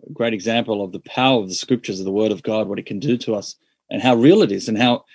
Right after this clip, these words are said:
how we're all invited to do that, um, to, to break open the scriptures and, and dive in. Um,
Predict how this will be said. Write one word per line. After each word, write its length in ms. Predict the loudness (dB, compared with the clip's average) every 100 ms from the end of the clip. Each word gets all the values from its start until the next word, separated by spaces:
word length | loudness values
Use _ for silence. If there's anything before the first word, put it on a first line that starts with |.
| -20 _
how 340 | 2 2 0 -8 _ _ -2
we're 180 | 0 2
all 220 | 4 6
invited 380 | 6 6 4 4 0
to 60 |
do 180 | 2 2
that, 220 | 2 -4
um, 240 | -6 -6 -4
to, 160 | -6
to 200 | -4 -8 -10 _ _ _
break 260 | 4 4 8
open 260 | 6 6 2
the 60 |
scriptures 420 | 2 -2 0 0 -2
and, 140 | -2
and 160 | 0 2
dive 280 | 2 4
in. 260 | 4 2 0 -10 _ _ _
Um, 420 | -4 -2 -2 -4